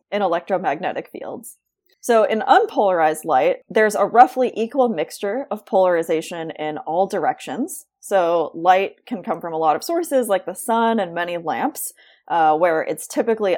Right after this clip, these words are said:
unpolarized and doesn't have a coherent electric field direction. We could also have linear polarization, for example, where all of the fields oscillate in just one direction. Or you could have circular polarization, where the electric field is rotating at a constant rate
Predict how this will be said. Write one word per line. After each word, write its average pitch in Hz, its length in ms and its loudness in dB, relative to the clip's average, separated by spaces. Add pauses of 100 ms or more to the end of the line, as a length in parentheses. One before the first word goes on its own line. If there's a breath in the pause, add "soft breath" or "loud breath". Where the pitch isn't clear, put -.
unpolarized 156 800 -2
and 160 140 -12
doesn't 185 280 -2
have - 260 -4
a 175 100 -6
coherent 165 560 -8
electric 156 440 -6
field 139 300 -6
direction. 165 640 -8 (480)
We 220 80 -2
could 370 180 2
also 202 400 0
have 156 340 0
linear 214 380 0
polarization, 143 800 -6
for 123 100 -6
example, - 480 -8
where 185 240 0
all 180 400 4
of - 140 -4
the 165 100 -6
fields 185 420 -2
oscillate 165 540 -2
in 190 140 -10
just 160 240 -6
one 165 200 -6
direction. 175 640 -6 (240 soft breath)
Or 311 180 2
you 254 140 0
could 247 100 -8
have 160 160 -2
circular 196 460 0
polarization, 151 800 -6 (320 soft breath)
where 165 420 0
the 170 300 2
electric 185 420 0
field 180 260 2
is 156 200 -10
rotating 202 640 -2
at 151 100 -4
a 143 60 -6
constant - 420 -6
rate 151 240 -4